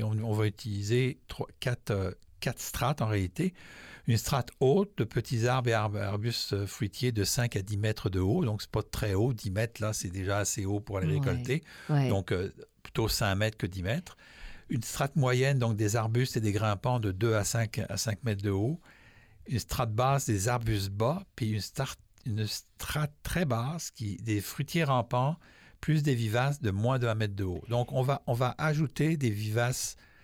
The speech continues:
Speaker 1: Ça peut être des vivaces, euh, des vivaces légumes. Il y a quelques vivaces légumes qu'on peut ajouter. Ça peut être des
Speaker 2: Les
Speaker 1: vivaces.
Speaker 2: vivaces légumes, as-tu un exemple ?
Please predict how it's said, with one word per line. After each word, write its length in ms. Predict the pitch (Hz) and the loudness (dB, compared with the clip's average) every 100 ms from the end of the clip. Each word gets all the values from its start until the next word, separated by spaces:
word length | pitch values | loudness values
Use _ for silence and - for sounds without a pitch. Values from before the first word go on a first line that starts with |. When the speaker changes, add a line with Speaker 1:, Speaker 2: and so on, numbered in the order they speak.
| - - - - - - - | -20 -20 -20 -20 -20 -20 -12
Speaker 1:
Ça 160 | - 107 | -6 -2
peut 140 | 123 | 0
être 80 | 113 | 2
des 160 | 120 | 2
vivaces, 600 | 107 107 120 120 - - - - - | 0 2 2 0 -4 -8 -12 -14 -6
euh, 560 | 98 95 95 92 95 95 - - 104 - - | -2 0 0 -2 -4 -6 -10 -12 -10 -12 -16
des 260 | 113 110 101 | -10 -6 -4
vivaces 380 | 104 101 104 - | -2 -2 -2 0
légumes. 280 | 101 101 202 | 2 2 2
Il 40 | |
y 20 | |
a 40 | 120 | 0
quelques 260 | 110 107 | -2 -2
vivaces 400 | 107 95 98 98 | -2 -2 -2 -2
légumes 280 | - 95 101 | -2 0 -2
qu'on 120 | - 98 | -2 -2
peut 120 | 104 | 0
ajouter. 500 | 92 95 - 113 180 - - - | -2 -2 0 0 0 -6 -20 -8
Ça 160 | - | -4
peut 140 | - 107 | 0 0
être 80 | 107 | 2
des 80 | |
Speaker 2:
Les 180 | 110 104 | 2 4
Speaker 1:
vivaces. 220 | 185 190 196 | 4 6 4
Speaker 2:
vivaces 160 | 202 | 2
légumes, 300 | 208 190 208 | 0 2 0
as-tu 180 | 196 190 | -2 -2
un 200 | 190 185 | -2 0
exemple ? 480 | 190 190 220 240 240 | -2 -2 -2 -2 -6